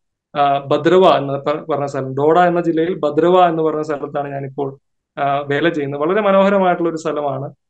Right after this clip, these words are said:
ഹിമാചലിനോട് ചേർന്ന് കിടക്കുന്ന ഒരു സ്ഥലമാണ്. ഹിമാചലിലെ ചമ്പ ഡിസ്ട്രിക്റ്റുമായിട്ട് border ചെയ്യുന്ന,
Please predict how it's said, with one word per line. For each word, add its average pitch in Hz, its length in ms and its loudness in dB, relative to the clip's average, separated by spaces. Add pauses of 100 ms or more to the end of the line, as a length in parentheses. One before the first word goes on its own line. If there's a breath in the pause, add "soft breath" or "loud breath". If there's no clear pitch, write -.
(240)
ഹിമാചലിനോട് 180 800 4
ചേർന്ന് 175 360 2
കിടക്കുന്ന 160 440 -2
ഒരു 151 60 -2
സ്ഥലമാണ്. 139 480 -4 (280)
ഹിമാചലിലെ 156 460 -2
ചമ്പ 165 360 -2
ഡിസ്ട്രിക്റ്റുമായിട്ട് 160 720 -6
border 156 360 -2
ചെയ്യുന്ന, 156 340 -4